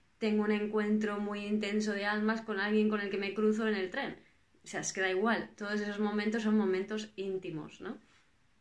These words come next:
Bien, entonces, una reacción muy típica, como iba diciendo, es este encierro, ¿no? Entonces, ese, ese, esa forma de encerrarme,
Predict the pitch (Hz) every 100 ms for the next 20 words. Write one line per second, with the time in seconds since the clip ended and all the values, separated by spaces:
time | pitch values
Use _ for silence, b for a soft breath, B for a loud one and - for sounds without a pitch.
0 | _ _ - - 220 208 208 226 220 190
1 | B B B - 240 254 262 254 262 262
2 | 262 - 294 285 277 233 226 226 226 226
3 | 220 269 277 269 247 302 - B B B
4 | B _ 269 240 277 240 214 - 190 185
5 | 226 269 226 262 233 214 240 240 233 220
6 | 254 254 254 - 226 - 254 240 - 233
7 | 220 - 294 294 285 277 294 277 294 294
8 | 269 320